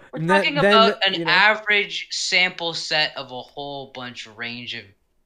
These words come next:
Speaker 1: different people, like, of, with traits ranging on all different <laughs> ends of the spectrum.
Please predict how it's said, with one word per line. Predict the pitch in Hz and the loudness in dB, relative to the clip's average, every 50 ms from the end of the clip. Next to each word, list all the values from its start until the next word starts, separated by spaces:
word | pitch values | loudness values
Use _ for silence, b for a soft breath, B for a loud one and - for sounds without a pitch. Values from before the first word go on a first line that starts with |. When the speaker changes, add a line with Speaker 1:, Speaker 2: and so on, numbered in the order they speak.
| _ _ _ | _ _ _
Speaker 1:
different | - 113 110 - 110 107 107 - | -14 -12 -12 -12 -16 -20 -18 -18
people, | - 107 98 _ - 90 90 87 | -20 -20 -20 _ -20 -20 -18 -18
like, | 90 95 92 90 - _ _ _ _ _ _ _ _ _ _ _ _ _ 123 | -16 -16 -18 -18 -20 _ _ _ _ _ _ _ _ _ _ _ _ _ -10
of, | 131 131 127 - _ _ _ _ - - - - - - - - - - - - - - 131 139 | -10 -10 -10 -14 _ _ _ _ -20 -20 -20 -20 -20 -20 -20 -20 -20 -20 -20 -20 -20 -20 -16 -14
with | 147 151 160 156 151 156 - - _ _ _ - | -10 -8 -6 -6 -6 -8 -12 -20 _ _ _ -8
traits | - - 180 180 196 190 202 - - - - | -8 -4 0 2 2 2 2 -2 -6 -10 -10
ranging | 135 127 143 147 156 156 151 151 151 143 135 | -8 -6 -6 -6 -4 -6 -6 -6 -6 -4 -4
on | 131 131 135 127 - - | -4 -4 -6 -6 -8 -8
all | 123 123 123 123 123 120 | -6 -6 -6 -6 -8 -10
different | - 127 123 - 143 123 - 123 | -12 -12 -12 -10 -10 -10 -10 -8
<laughs> | - | -10
ends | 147 127 - - | -10 -10 -12 -14
of | 113 | -18
the | 110 107 | -16 -16
spectrum. | - - - 110 104 - - - - | -16 -12 -12 -12 -12 -12 -14 -18 -20